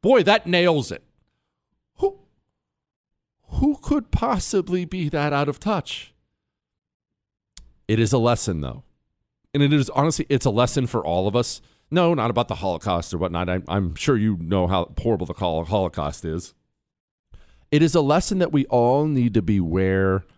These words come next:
of our bubbles. We all get bubbles, and we all create our own bubbles. I'm just as guilty of it as you do. And, and look, you don't have to be some fancy Washington, D C type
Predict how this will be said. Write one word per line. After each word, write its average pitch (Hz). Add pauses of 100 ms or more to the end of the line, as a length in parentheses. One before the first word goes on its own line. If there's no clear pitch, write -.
(500)
of 87
our 87
bubbles. - (800)
We 127
all 127
get 135
bubbles, 139 (680)
and 151
we 147
all 139
create 143 (140)
our 101
own 95
bubbles. 71
I'm 147
just 170
as 185
guilty 156
of 156
it 160
as 156
you 196
do. 80 (400)
And, 156
and 165
look, 180
you 170
don't 160
have 202
to 202
be 180
some 165
fancy 151
Washington, 135
D 127
C 160
type 98